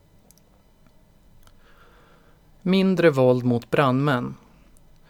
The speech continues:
För ungefär tio år sedan var det problem för brandmännen i stadsdelen Rosengård i Malmö. Ungdomar kastade bland annat stenar på brandbilar.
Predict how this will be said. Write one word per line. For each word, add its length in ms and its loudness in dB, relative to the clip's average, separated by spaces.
För 160 -4
ungefär 380 2
tio 360 0
år 140 2
sedan 480 -2
var 140 2
det 80 0
problem 640 -2
för 120 -6
brandmännen 800 0
i 120 -6
stadsdelen 640 -2
Rosengård 600 -4
i 40 -4
Malmö. 500 -4
Ungdomar 600 2
kastade 460 -2
bland 220 0
annat 280 -2
stenar 540 -2
på 140 -8
brandbilar. 760 -2